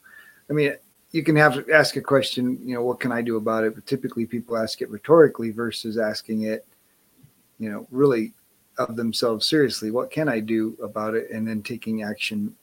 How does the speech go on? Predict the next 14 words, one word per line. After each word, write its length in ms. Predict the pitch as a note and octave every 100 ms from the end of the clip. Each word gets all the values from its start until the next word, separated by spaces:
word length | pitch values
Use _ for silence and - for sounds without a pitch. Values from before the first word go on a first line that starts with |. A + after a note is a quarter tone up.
| _
you 60 | A2
know, 180 | G#2+ G2+
based 300 | A2+ G#2+ -
on 200 | A2 G#2+
that 260 | G#2+ G#2+ -
curiosity, 840 | - A2 A2 A2 - - - _ _ - - - - _
um, 400 | C3+ B2 A2+ E3 -
is, 300 | B2+ A2 - -
is 160 | A#2+
a 40 | A#2+
very 300 | A2+ A#2 A2+
powerful 480 | - A2 A2+ - B2+
<laughs> 60 |
exercise. 760 | - - - D3 G2+ - A#2+